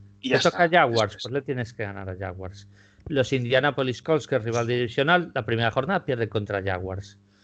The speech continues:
Speaker 1: Ujú.
Speaker 2: por ejemplo. Y, y Indianapolis Colts es un candidato a playoff y es un gran equipo y es nuestro próximo rival, por cierto. Pues ya está. Y han perdido contra Jaguars.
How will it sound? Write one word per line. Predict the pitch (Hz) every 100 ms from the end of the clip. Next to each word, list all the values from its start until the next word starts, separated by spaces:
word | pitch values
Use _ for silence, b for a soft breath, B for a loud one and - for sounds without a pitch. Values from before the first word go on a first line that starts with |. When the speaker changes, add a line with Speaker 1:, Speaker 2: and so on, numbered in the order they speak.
| b
Speaker 1:
Ujú. | 127 123
Speaker 2:
por | 120
ejemplo. | 110 - 113 107 107 107
Y, | - 123 -
y | 139 123 117
Indianapolis | 113 117 117 127 117
Colts | 120 160 143
es | 120 -
un | 113
candidato | 107 110 117 110 101
a |
playoff | 117 117 180 202 - b b b
y | 123
es | -
un | 110
gran | 101 101
equipo | 101 107 101 101 101 117
y | 107
es | 104
nuestro | 110 - 110
próximo | 110 107 107 101
rival, | 98 92 92
por | 98 98
cierto. | 101 98 101 - B B B B _
Pues | 110
ya | 135
está. | 123 - 104 127 - _ _ _
Y | 123
han | 131
perdido | 151 120 101
contra | 98 98 98
Jaguars. | 117 95 95 98 -